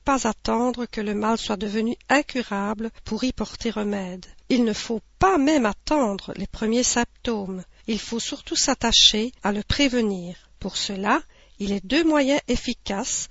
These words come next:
s'ils sont bien employés. La prière de cœur et l'étude attentive des moindres signes qui révèlent la présence d'esprits trompeurs.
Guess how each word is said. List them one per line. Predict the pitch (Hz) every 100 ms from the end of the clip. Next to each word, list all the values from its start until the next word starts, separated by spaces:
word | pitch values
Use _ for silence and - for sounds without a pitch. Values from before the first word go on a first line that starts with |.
| -
s'ils | - - 202
sont | - 202
bien | 185 220 294
employés. | 277 - 226 196 185 170 - - - -
La | 233
prière | - - 254 254 247 240
de | 196 285 -
cœur | 226 214 214 247 - - _ _ _
et | - 269
l'étude | 277 277 - 220 202 -
attentive | 240 277 254 254 - 240 247
des | - 214
moindres | 202 226 262 247
signes | 240 - 226 214 214 240 - -
qui | -
révèlent | 240 254 254 254 262
la | 233 220
présence | - 226 220 233 233 220
d'esprits | 208 202 - -
trompeurs. | - 110 - 101 - 170 -